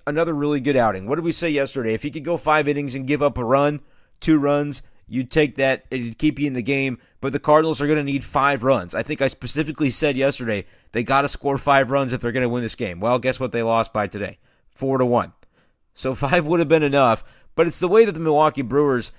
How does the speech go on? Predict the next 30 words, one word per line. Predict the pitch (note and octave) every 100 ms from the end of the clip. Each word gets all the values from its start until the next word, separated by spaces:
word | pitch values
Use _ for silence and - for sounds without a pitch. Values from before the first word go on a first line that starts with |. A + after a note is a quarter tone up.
| - -
came | D#3+ D3+
about | A#2+ C3 C3+ -
their | A#2
runs | G#2+ A2 G#2 -
tonight | A#2 G#2+ G2 G2 _ _ _ _ _ _
that | G#2 B2 B2 - _
is | - A#2+
gonna | D#3 D#3
rub | D#3 D#3
you | D#3
the |
wrong | D#3 D3 C#3+
way. | B2 A2+ A2+
It's | A#2 -
gonna | D3
make | D3 D3+
you | C#3
feel | C#3 C#3
like, | B2 B2 -
as | A#2+
a | B2
Cardinals | C3 B2+ B2 -
fan, | A#2+ A#2 A2+ G#2 _ _ _ _ _ _
one | A#2+ C#3 C3+
got | C#3
away | B2+ A#2 A#2+
from | A#2+ A#2+
the |
team | A2 A#2+ A2+
tonight. | A2+ G2+ F2+ F2+